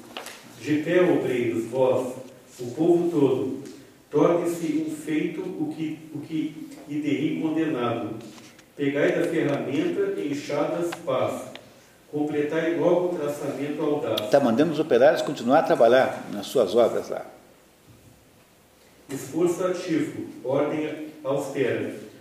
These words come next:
Speaker 1: O mais formoso prêmio gera.
Speaker 2: Pronto, tem mais uma chave, uma frase-chave aí na história que é essa.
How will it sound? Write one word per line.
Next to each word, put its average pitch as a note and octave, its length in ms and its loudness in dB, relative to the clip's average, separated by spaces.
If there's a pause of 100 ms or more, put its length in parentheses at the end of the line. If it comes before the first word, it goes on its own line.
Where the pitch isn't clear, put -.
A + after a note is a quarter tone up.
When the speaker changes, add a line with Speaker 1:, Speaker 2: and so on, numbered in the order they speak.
(180)
Speaker 1:
O C3 100 -8
mais E3+ 340 -2
formoso D#3+ 560 -2
prêmio D3 420 -2
gera. A#2 320 0
Speaker 2:
Pronto, C3+ 320 4
tem D3 140 6
mais C#3 260 6
uma D3+ 160 4
chave, C3+ 300 6
uma C3 120 2
frase-chave B2+ 680 4
aí A#2+ 100 2
na A#2 120 0
história A2+ 360 2
que A#2 140 -4
é A2 60 4
essa. - 280 -2